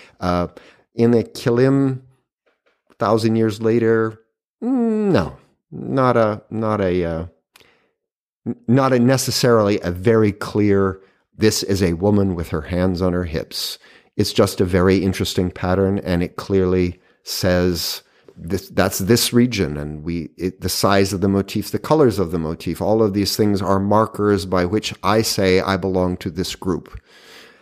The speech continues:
A very obvious example, too, would be crosses.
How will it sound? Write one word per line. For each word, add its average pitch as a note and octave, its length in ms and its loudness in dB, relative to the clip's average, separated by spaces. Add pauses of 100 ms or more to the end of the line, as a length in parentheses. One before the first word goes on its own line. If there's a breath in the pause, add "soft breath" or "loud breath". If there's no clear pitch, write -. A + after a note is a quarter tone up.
(180 loud breath)
A G2 80 2
very G2+ 340 4 (140)
obvious A2+ 380 0
example, F2 480 -2
too, C#3+ 220 -2
would F#2 220 -2
be F#2+ 280 2 (680 loud breath)
crosses. G2+ 720 0